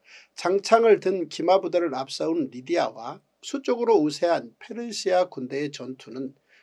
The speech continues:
승패를 가르지 못하고 계속 지지부진하게 시간만을 끄는 전쟁의 양상을 띠게 됩니다. 그리고 양쪽 모두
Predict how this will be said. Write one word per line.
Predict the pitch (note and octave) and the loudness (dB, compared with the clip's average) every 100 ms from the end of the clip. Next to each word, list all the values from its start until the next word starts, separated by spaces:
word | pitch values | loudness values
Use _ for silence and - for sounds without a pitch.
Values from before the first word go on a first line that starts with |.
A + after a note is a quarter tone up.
| - | -18
승패를 | - A3+ G#3 E3+ F3+ | -10 -10 -6 -4 -4
가르지 | F3 B2 A#2+ C3+ | -8 -12 -12 -14
못하고 | B2+ A#2 - D3+ F3 A3 - _ _ - | -14 -14 -8 -2 0 0 -2 _ _ -14
계속 | - C#3 B2 - _ _ _ _ | -8 -8 -8 -12 _ _ _ _
지지부진하게 | - F#3+ - C#3+ A#2 - C#3+ D3 C#3 D3 F#3 G3+ - | -16 -12 -6 -6 -6 -12 -8 -6 -4 -2 -2 -2 -6
시간만을 | - - A3 A#3 A3 G3+ G3+ G3 | -12 -2 2 2 2 4 4 2
끄는 | G3+ G3+ G#3+ C4 | 2 2 2 -2
전쟁의 | - C#3 C3 C3 A#2 B2+ D#3 - | -10 -6 -6 -6 -8 -6 -6 -6
양상을 | B2 C3 C3 C3 D3+ E3+ | -10 -10 -10 -10 -10 -10
띠게 | F#3 D#3 | -8 -10
됩니다. | B2+ - - - - _ _ _ _ _ _ | -10 -16 -18 -20 -20 _ _ _ _ _ _
그리고 | - C#3 C3+ - _ _ _ - | -10 -6 -6 -8 _ _ _ -4
양쪽 | D3+ D#3 D3 C3 A#2 | -2 -2 -4 -4 0
모두 | D3+ G3 G3+ G#3+ | 4 4 4 0